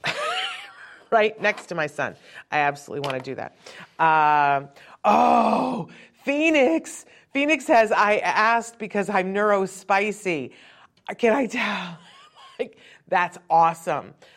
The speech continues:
That is absolutely awesome. I'm so thrilled you're here. I'm so glad you brought your spice with you. Uh, and hopefully you will enjoy some of the things that we talk about.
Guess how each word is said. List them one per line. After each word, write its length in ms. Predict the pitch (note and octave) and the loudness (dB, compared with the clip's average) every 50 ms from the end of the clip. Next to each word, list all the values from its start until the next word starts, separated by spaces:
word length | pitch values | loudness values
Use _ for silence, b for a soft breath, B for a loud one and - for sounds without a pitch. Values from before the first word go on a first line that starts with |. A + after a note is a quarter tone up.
| B B | B B
That 140 | - F3 F3+ | -2 -2 -2
is 140 | F3+ E3 D#3+ | 0 -2 -2
absolutely 580 | D#3 F3 E3+ D#3+ D#3+ - - E3 A#2 D#3+ D#3+ | 0 0 -2 -2 -6 -12 -12 -8 -6 -4 -2
awesome. 380 | C#3+ D3+ E3 D#3+ - D#3+ D3 - | -2 -2 -2 -4 -8 -10 -10 -8
I'm 160 | - F3 F3 | -8 -8 -8
so 220 | E3+ - G#3 G3 F#3 | -8 -8 -8 -8 -8
thrilled 340 | F#3 - G3+ F#3+ F3+ E3+ E3+ | -8 -10 -8 -8 -8 -8 -10
you're 120 | E3+ E3 | -12 -12
here. 320 | D#3 - G3+ G3 F#3 D#3+ - | -12 -10 -6 -4 -4 -4 -4
I'm 140 | - D#3 D#3 | -6 -8 -10
so 180 | D3 - F3 D#3+ | -10 -10 -10 -10
glad 260 | - E3+ E3 D#3+ D#3 | -8 -8 -8 -8 -10
you 80 | D#3+ | -12
brought 220 | C#3 E3 D#3 D3 F2 | -12 -10 -10 -10 -10
your 80 | D3+ | -12
spice 400 | D3 - - D3+ D3+ D3+ D3 - | -18 -14 -10 -10 -10 -10 -10 -14
with 180 | - C#3+ B2+ C#3 | -18 -18 -16 -14
you. 160 | C3+ A2+ E2+ _ B B B B B B B B - - | -16 -16 -16 _ B B B B B B B B -6 -2
Uh, 320 | E3 D#3+ D3+ D3 D3 - | 0 0 2 0 0 -2
and 140 | - D#3+ D#3+ | -4 -6 -8
hopefully 520 | D#3+ - F#3+ F#3 F#3 - F#3 F3 E3+ D#3+ D#3+ | -6 -6 -8 -8 -8 -10 -10 -8 -8 -8 -8
you 260 | D#3 D3+ D#3 D#3+ D3+ | -10 -10 -10 -10 -10
will 420 | D3 D3 D#3 D3+ D3 C#3+ C#3+ - | -10 -8 -8 -6 -6 -6 -8 -10
enjoy 400 | - - D#3 D#3 C#3+ D#3 D3+ D3+ | -12 -12 -14 -14 -12 -10 -10 -10
some 220 | C#3+ D3 D#3 C#3 D3 | -10 -12 -14 -14 -14
of 60 | C3+ | -14
the 100 | C#3+ C#3 | -16 -14
things 240 | - C#3 C3 C3 C3 | -14 -16 -16 -16 -16
that 100 | - E2 | -16 -18
we 80 | C#3 | -16
talk 260 | C3 - C#3 B2+ - | -12 -10 -10 -10 -10
about. 300 | - A#2+ A#2+ G2 D#2+ - | -12 -12 -12 -12 -12 -14